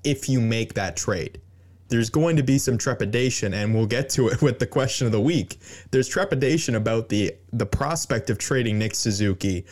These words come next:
or Jesperi Kotkaniemi in a package for Pierre-Luc Dubois. But I feel like if it were to come to pass,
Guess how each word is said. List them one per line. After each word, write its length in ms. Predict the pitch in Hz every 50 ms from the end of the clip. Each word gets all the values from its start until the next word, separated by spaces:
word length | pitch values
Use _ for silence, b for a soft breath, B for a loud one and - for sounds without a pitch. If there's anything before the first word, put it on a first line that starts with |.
| B B B
or 140 | 107 117
Jesperi 460 | 113 107 104 101 - - 127 110 101 98
Kotkaniemi 680 | - 110 107 - - - 113 104 104 101 101 95 80
in 120 | - 101 98
a 40 |
package 720 | 85 - - 110 110 113 110 - 107 95 92 - - - b b b b b b
for 240 | - - 135 135 131
Pierre-Luc 460 | 135 123 120 110 107 101 98 92 95
Dubois. 480 | - 98 92 101 101 98 92 85 95 - - - - - - - - - - - - - - - b b b b b -
But 140 | - 117 117
I 80 | 117 120
feel 300 | 120 - - 190 185 170
like 360 | 156 139 127 127 - - b b b b b b b b b b b b -
if 180 | 143 135 - 143
it 100 | 123 -
were 180 | 131 143 151 147
to 120 | - - 110
come 320 | - - 156 165 170 165
to 100 | 151 139
pass, 800 | - - - 147 143 123 87 80 - - - - - - -